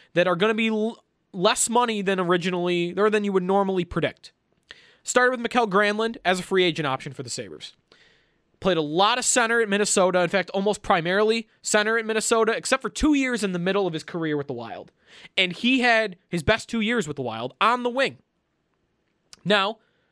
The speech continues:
he goes back to center, has a little bit of a, a, a pretty consistent year, I would say, and consistent with what his previous two seasons had been with the Wild, about a sixty to seventy point player. Then he gets traded to Nashville.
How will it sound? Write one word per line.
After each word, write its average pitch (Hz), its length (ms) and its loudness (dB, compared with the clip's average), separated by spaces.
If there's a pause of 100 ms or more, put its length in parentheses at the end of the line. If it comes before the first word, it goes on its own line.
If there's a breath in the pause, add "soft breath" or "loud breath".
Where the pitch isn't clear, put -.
he 175 140 -10
goes 160 180 0
back 175 240 0
to 175 60 -8
center, 185 420 0
has 180 320 0
a 180 280 2
little 196 200 0
bit 196 120 0
of 185 120 -2
a, 185 260 2 (340 soft breath)
a, 160 80 0
a 180 180 0
pretty 208 460 0 (600)
consistent 214 540 0
year, 190 340 0
I 175 80 2
would 190 120 -2
say, 214 280 0 (520)
and 175 140 -2
consistent 196 520 -2
with 170 140 -2
what 170 220 0
his 160 220 -2
previous 180 400 -2
two 185 160 -4
seasons 165 340 -2
had 165 120 -2
been 156 340 -2
with 151 180 -4
the 156 60 -6
Wild, 131 400 0 (380 soft breath)
about 170 180 2
a 160 40 -4
sixty - 460 -4
to 170 80 2
seventy 170 380 0
point 147 260 -4
player. 131 320 -6 (1000)
Then 220 440 0 (360)
he 175 120 -2
gets 175 160 -2
traded 220 300 0
to 196 40 -6
Nashville. 185 540 -4